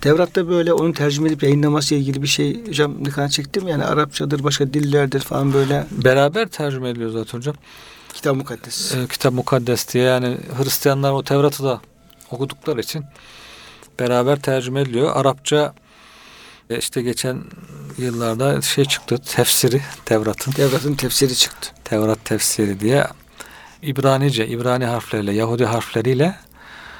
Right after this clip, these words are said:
Speaker 2: e, Arapça yazmış.
Speaker 1: Hı hı.
Speaker 2: Yani ifadeler Arapça, Judo Arabik diyorlar hocam.
Speaker 1: Judo Arabik.
Speaker 2: E, ya işte
Speaker 1: Yani mesela bazen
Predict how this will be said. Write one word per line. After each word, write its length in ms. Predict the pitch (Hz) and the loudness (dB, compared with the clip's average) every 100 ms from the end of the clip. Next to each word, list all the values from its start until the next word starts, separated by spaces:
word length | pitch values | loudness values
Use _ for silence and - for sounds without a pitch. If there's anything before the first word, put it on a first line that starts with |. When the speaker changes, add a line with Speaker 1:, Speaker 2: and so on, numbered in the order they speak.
| - - - - | -20 -20 -16 -6
Speaker 2:
e, 40 | |
Arapça 420 | - 135 139 - | 0 2 2 -2
yazmış. 520 | 104 82 - - - - - | -4 -6 -6 -6 -4 -8 -6
Speaker 1:
Hı 60 | |
hı. 40 | 131 110 92 110 110 | -4 -4 -10 -6 -2
Speaker 2:
Yani 160 | 104 120 | 0 2
ifadeler 400 | - 131 120 117 | 2 2 2 0
Arapça, 520 | 123 127 120 - 160 - | 0 0 -2 -2 -4 -4
Judo 340 | 123 123 139 123 | -6 0 2 2
Arabik 480 | 123 117 117 - - | 0 -2 -6 -10 -6
diyorlar 260 | 113 104 104 | -4 -2 -4
hocam. 200 | 110 165 | -4 -6
Speaker 1:
Judo 380 | 175 151 147 147 | -4 -2 2 2
Arabik. 540 | 139 190 151 - - 127 | 2 -4 -8 -12 -8 -2
Speaker 2:
E, 40 | |
ya 240 | 110 107 - - - 170 143 139 | -2 -2 -6 -14 -14 -8 -4 -4
işte 140 | - 180 | 2 2
Speaker 1:
Yani 100 | 175 | 4
mesela 280 | 165 156 151 | 2 -2 -2
bazen 340 | 156 156 160 | -2 -4 -8